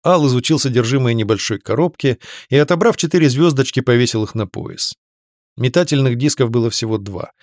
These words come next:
и Ал выбрал ту черту, что поменьше. Всё-таки он давно их не метал, а с широкими обращаться сложнее. Последней была маска,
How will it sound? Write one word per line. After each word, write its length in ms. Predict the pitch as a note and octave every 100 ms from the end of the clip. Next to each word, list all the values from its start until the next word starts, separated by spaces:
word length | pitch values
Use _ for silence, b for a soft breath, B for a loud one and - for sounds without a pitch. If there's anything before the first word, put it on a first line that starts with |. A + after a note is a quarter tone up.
| B B -
и 80 | D#3+
Ал 160 | F3+
выбрал 340 | C#3 C#3+ C3+ B2+
ту 160 | F#3
черту, 400 | - D#3 C#3+ B2+
что 180 | - C#3
поменьше. 680 | - B2 G2+ - - - - _ -
Всё-таки 380 | D#3+ D3 B2+
он 160 | C#3 C3+
давно 260 | C3+ D#3+ C#3
их 160 | -
не 80 | G2+
метал, 400 | G2 - F2 D#2+
а 180 | - G2
с 40 | -
широкими 460 | C3+ D3+ - G#2
обращаться 560 | F#2+ G2+ F2+ G#2+ - -
сложнее. 640 | - F#2+ F#2 F#2 - D3 _ _ _ _ _ _ _ _ -
Последней 540 | B2 F3 G3+ E3+ E3
была 260 | C#3 C#3+ C#3+
маска, 680 | C#3 A2 - - - -